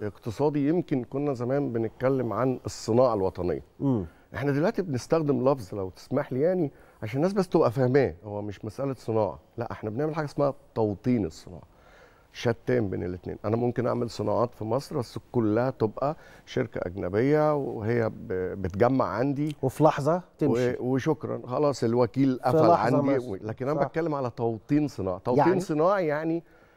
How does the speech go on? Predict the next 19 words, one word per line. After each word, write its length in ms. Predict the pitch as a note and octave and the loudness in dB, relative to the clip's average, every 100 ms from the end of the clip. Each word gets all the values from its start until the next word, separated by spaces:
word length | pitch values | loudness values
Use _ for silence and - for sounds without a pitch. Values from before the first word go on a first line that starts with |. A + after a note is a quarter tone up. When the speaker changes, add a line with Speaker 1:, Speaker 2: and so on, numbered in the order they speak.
| _ - | _ -6
Speaker 1:
بنقل 400 | D3+ F3+ G3 F3 | 0 0 2 -4
تكنولوجيا 720 | - - C#3 C#3 D3 A2+ G2+ | -4 -4 0 4 2 0 -4
عندي، 320 | G2 F2+ - _ _ _ _ _ - | -4 -8 -12 _ _ _ _ _ -4
ببقى 220 | A2 - | -4 0
انا 200 | E3 E3 | -2 0
اساس 400 | C#3 D#3+ D#3 - | -2 0 0 0
هنا 100 | C3+ | -2
للصناعه، 520 | B2 G2+ - G2+ F#2+ - _ | -2 -6 -10 -8 -10 -12 _
شراكه، 600 | - B2 C3 D#3 - F#2 _ - | -4 0 4 2 0 -16 _ -6
نقل 260 | C3 C#3+ B2 | -4 -2 -6
تكنولوجيا، 680 | B2 A2 A2 A2 F#2 D#2+ F2+ _ _ _ - | -8 -4 0 2 0 -6 -12 _ _ _ 0
تدريب. 520 | A#2 A#2+ B2+ A2+ E2 - - - - - | 2 4 4 2 -2 -18 -20 -20 -18 -2
آه، 140 | A2 A2+ | 2 2
على 80 | |
الحته 320 | A2+ - - F3+ | 2 -2 -4 -6
بتاعت 280 | - E3+ | -4 -4
التكنولوجي، 720 | C#3+ - B2 C3+ C3+ G2 F2+ - _ _ _ | -6 -8 0 2 2 0 -4 -12 _ _ _
انت 80 | - | -8
حضرتك 260 | C#3+ D#3+ | -2 -2